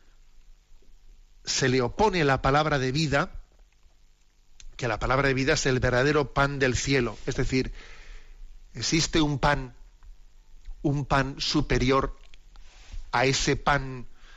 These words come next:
a esa necesidad, eh, perentoria que yo estoy sintiendo en este momento. Es verdad que tengo, que tengo un deseo de, mm, de poder cubrir esta necesidad, de comer, de sanar mi enfermedad,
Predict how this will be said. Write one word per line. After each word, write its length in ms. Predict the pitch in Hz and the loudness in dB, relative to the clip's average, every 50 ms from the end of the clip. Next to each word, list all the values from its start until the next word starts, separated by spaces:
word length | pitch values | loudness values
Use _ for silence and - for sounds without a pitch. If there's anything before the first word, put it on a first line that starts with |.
| - - - - | -20 -20 -14 -6
a 80 | - 127 | -2 0
esa 220 | 131 - - 156 | 0 2 2 2
necesidad, 520 | 151 147 135 - 139 123 139 131 147 139 131 - - - - - - - - - - - - - - | 2 2 2 2 0 0 2 2 2 2 2 2 -2 -4 -10 -12 -20 -20 -20 -20 -20 -20 -20 -16 -8
eh, 280 | - 139 127 127 131 123 | -4 -2 -2 -2 -2 0
perentoria 760 | - 143 139 139 135 135 139 127 - 170 156 147 147 143 135 | 2 2 4 4 2 2 -2 -2 2 4 4 4 4 4 2
que 120 | - 143 131 | 2 2 2
yo 80 | 139 | 2
estoy 240 | 139 - - 147 135 | 2 0 0 0 0
sintiendo 520 | - - 127 127 127 107 127 139 127 127 131 | 0 0 -2 -2 -2 0 0 0 2 2 0
en 60 | 131 | 0
este 180 | 120 - 135 | 0 0 0
momento. 340 | 123 127 127 123 113 107 143 | 2 2 2 0 0 0 0
Es 60 | 131 | 0
verdad 240 | 127 139 135 143 143 | 2 2 4 4 4
que 120 | - 147 110 | 2 2 0
tengo, 360 | 147 143 143 147 147 143 - - - - - - - | 0 2 2 4 4 4 2 0 -8 -14 -16 -10 -6
que 80 | - 135 | -4 -2
tengo 280 | - 151 147 147 156 | 2 2 2 2 2
un 140 | 151 143 139 | 2 2 2
deseo 460 | 135 139 - - 156 156 156 160 151 | 2 2 2 4 4 4 6 6 6
de, 180 | 139 147 139 - - - - - - - | 6 4 4 2 0 -6 -18 -20 -20 -16
mm, 460 | - 131 131 131 127 127 127 127 127 120 | -14 -12 -10 -8 -8 -8 -8 -8 -4 0
de 140 | 135 131 | 0 0
poder 320 | 123 139 139 131 147 147 143 | 2 2 2 4 4 4 2
cubrir 320 | - 147 139 143 143 147 | 2 2 2 4 4 4
esta 200 | 143 - - 139 | 4 4 2 2
necesidad, 580 | 139 135 131 131 117 143 135 156 143 123 110 - | 0 2 0 0 0 2 2 4 4 2 2 0
de 160 | 117 123 110 | -2 -4 -4
comer, 400 | - 120 120 156 147 139 117 107 - - - - - - | -2 0 2 4 4 4 2 0 -8 -12 -14 -16 -14 -8
de 600 | 135 120 131 131 131 131 127 127 127 127 131 131 123 | -2 2 4 4 6 6 4 4 4 4 4 2 2
sanar 380 | 123 - 135 131 147 143 135 | 0 0 2 2 2 2 2
mi 80 | 143 151 | 2 0
enfermedad, 560 | 143 131 - 135 131 135 143 170 165 139 117 | 0 0 0 0 2 2 4 4 4 4 2